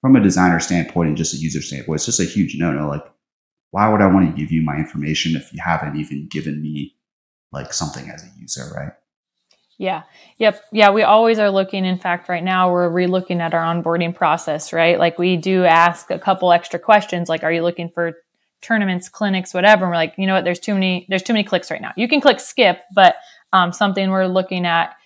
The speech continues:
Speaker 2: even i-, next month is, like, let's, let's reduce some of those clicks. Like, of course, okay, it's a pickleball app. We need con-, like, we need a name of some sort. <laughs> We need a,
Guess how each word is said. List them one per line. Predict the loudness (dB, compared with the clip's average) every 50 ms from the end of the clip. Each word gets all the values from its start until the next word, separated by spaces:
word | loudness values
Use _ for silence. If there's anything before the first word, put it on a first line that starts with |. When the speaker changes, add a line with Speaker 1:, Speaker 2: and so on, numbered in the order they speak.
| _ _ _ -2
Speaker 2:
even | -2 0 0 0 -2 -2 -6 -8 -12
i-, | -14 -14 -10 -4
next | 0 0 0 0 0 -2 -2
month | 2 4 6 6 4 4 2 0
is, | 0 0 2
like, | 2 2 2 2
let's, | 2 2 2 2 0 -8 -10 _ _ _ _ _ _ _
let's | 0 0 0 2 2
reduce | 0 0 0 0 -2 -2
some | -2 -2 0
of | 0
those | -2 -2 -4 -6
clicks. | -8 -8 -8 -6 -8
Like, | -8 -4 -4
of | -4 0
course, | 4 4 4 4 2 -2
okay, | -4 -4 -4 -6 -6 -4
it's | -6 -4 -4
a | -4
pickleball | -2 -2 0 4 6 6 8 8
app. | 6 4 2 -2
We | -4 -4
need | -2 -2 -2 -2 -4
con-, | -4 -2 0 0 0 -2 -4 -4 -2
like, | -2 -2 -2 -4
we | -6 -6
need | -4 -4 -4 -2
a | 0
name | 0 2 2 2 2 2 2 2 0 -2 -2 -6 -14 _ _ _ _ _ _ _ _ _ _ -12 -10
of | -10 -8
some | -4 -6 -6 -6
sort. | -6 -6 -6 -4 -6 -6 -8 -6 -2 -2
<laughs> | -2 -2 -2 -14 -16 -12 -6 -2
We | 0 2
need | 4 4 6 8
a, | 8 8 8 6